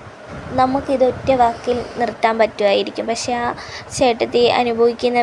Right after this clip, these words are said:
വേദന ഓർക്കുമ്പോൾ സഹിക്കാൻ പറ്റുന്നില്ല. ഇന്നത്തെ ഒരു സമൂഹത്തിൻ്റെ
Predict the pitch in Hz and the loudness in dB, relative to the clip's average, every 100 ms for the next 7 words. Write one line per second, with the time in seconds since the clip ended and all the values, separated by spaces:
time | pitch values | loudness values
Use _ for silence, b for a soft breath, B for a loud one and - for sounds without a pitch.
0 | 226 214 220 233 220 208 214 220 220 220 | 2 0 0 0 2 2 0 -4 -2 -2
1 | 233 202 233 220 - 254 240 214 - 202 | -2 -4 -6 -8 -2 0 0 -2 -4 -8
2 | 190 196 - B B B 277 277 269 277 | -4 -4 -6 B B B -2 -2 2 4
3 | 254 247 262 233 220 226 254 247 247 | 4 2 0 -2 -2 -4 -4 -4 -2